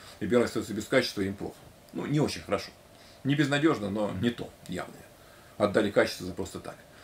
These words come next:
Поэтому конь Д два, защитили коня и от-, открыли, в общем-то, дорогу своему ферзю вперед на поле Ж четыре или куда-то еще. А пешка С три защищена, как я уже говорил, ладьей рентгеном с поля Аш три. Рокировка черных, смелый ход, но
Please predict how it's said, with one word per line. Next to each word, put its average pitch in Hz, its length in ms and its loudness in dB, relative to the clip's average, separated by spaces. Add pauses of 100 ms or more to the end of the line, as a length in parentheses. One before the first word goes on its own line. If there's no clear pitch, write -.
(180)
Поэтому 156 280 8
конь 165 260 8
Д 165 100 8
два, 170 320 4
защитили 123 400 -2
коня 156 300 6 (120)
и 185 240 -6
от-, - 280 2
открыли, 160 520 4
в 117 60 2
общем-то, 143 320 0
дорогу 139 360 4
своему 131 480 2 (480)
ферзю 123 480 0 (140)
вперед 156 340 4 (100)
на 113 160 0
поле 110 300 2
Ж 95 120 0
четыре 147 320 2
или 110 120 2
куда-то 101 300 0
еще. 95 360 0
А 147 140 12
пешка 151 380 2
С 131 160 2
три 175 160 0
защищена, 151 480 2
как - 180 -4
я 110 80 0
уже 107 120 0
говорил, 131 340 6
ладьей 123 400 4 (200)
рентгеном 127 420 4
с - 80 -8
поля 120 260 6
Аш 104 100 -4
три. - 180 -10 (540)
Рокировка 110 420 2
черных, 139 300 -6
смелый 95 320 -2
ход, 180 260 -4
но 107 180 -4